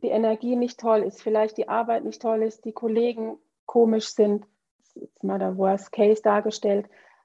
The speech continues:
versuch trotzdem nach innen zu gehen, wirklich dich zu verwurzeln, ähm, dich an deine Strahlkraft, an deine Herzenskraft, an deine Seele, an dein inneres Licht zu erinnern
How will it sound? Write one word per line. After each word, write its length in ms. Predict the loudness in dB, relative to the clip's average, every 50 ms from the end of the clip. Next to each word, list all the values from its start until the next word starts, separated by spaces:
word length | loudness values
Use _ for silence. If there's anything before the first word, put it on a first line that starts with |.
| _ _
versuch 300 | -8 -4 -2 -2 -2 -2
trotzdem 640 | -2 0 2 2 2 2 2 4 4 4 4 4 0 -6 -20 _ _ _ _ _ _ _ _ _ _ _ _ _ 2
nach 200 | 4 4 4 4
innen 440 | 4 4 4 6 6 6 6 4 2
zu 160 | 0 -2 -2
gehen, 420 | 0 2 2 4 4 4 2 0 0
wirklich 480 | -2 -2 -2 -2 -2 -2 -2 -4 -10 _ _ _ _ _ _ -6
dich 220 | -6 -6 -6 -8
zu 120 | -8 -6
verwurzeln, 960 | -4 -2 -2 -2 0 2 2 2 2 2 -2 -2 2 2 2 2 2 -2 -4 -6 _ _ _ _ _ _ _ _
ähm, 360 | -2 -2 0 0 -2 -4 -4 -4
dich 280 | -4 -4 -4 -4 -4
an 180 | -2 -2 -2 0
deine 380 | 0 0 0 0 -2 -4 -6
Strahlkraft, 880 | -8 -10 -10 -6 -2 0 0 0 0 -2 -6 -6 -6 -6 -6 -6 -8 -6
an 160 | -4 -4 -2
deine 200 | -2 -2 -2 0
Herzenskraft, 1000 | 0 2 0 0 0 -4 -8 -10 -10 -10 _ _ -6 -6 -6 -6 -8 _ _ -10
an 120 | -8 -6 -4
deine 280 | -4 -2 -2 -2 -2
Seele, 400 | 0 2 4 6 6 6 6 6
an 140 | 4 4 2
dein 180 | 2 2 0 0
inneres 460 | 0 0 0 0 0 -2 -4 -4 -4
Licht 440 | -2 -2 -2 -2 -4 -10 -20 _ -2
zu 160 | 2 4 4
erinnern 640 | 4 4 2 0 2 2 0 0 0 -2 -2 -4